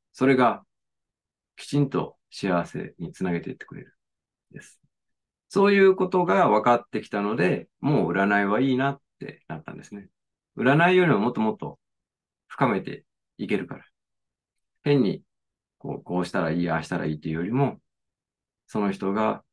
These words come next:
あ、悩んだ時に、悩みそのものに手を入れて、で、その奥に隠れてる、こうしたいっていう思いを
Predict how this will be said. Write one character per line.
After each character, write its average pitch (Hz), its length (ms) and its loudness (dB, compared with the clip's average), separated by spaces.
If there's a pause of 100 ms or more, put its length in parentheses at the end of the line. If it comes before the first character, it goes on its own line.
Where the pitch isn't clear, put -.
(180)
あ、 - 260 -8
悩 92 220 0
ん 85 60 -2
だ 82 100 -6
時 85 200 -10
に、 127 260 -4 (380)
悩 104 220 2
み 104 120 0
そ - 120 -6
の 120 100 0
も 135 120 0
の 151 140 2
に 82 260 -2 (1040)
手 104 120 -2
を 78 100 -2
入 76 120 -4
れ - 60 -12
て、 - 260 -20 (540)
で、 120 320 0 (180)
そ 120 120 -2
の 113 160 0
奥 127 180 0
に 98 80 2
隠 92 260 -4
れ 95 100 2
て - 120 -6
る、 131 240 0 (840)
こ 101 160 -6
う 95 40 -4
し - 60 -14
た 110 140 -2
い 117 40 0
っ 117 60 -6
て - 120 -6
い 87 60 2
う 82 60 0
思 80 200 -4
い 85 60 -4
を 131 280 -2